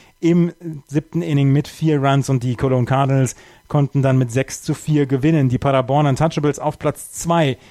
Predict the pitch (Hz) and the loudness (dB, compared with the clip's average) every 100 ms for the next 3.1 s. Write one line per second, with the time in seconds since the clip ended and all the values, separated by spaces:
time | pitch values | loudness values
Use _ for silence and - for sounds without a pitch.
0 | - - 147 135 143 135 143 135 135 139 | -10 -2 0 2 0 0 0 0 2 0
1 | 131 139 135 131 135 156 - - _ - | 0 0 2 2 2 0 -2 -20 _ -6
2 | 135 131 117 135 139 - 202 156 147 170 | 0 0 0 0 0 0 -2 0 0 0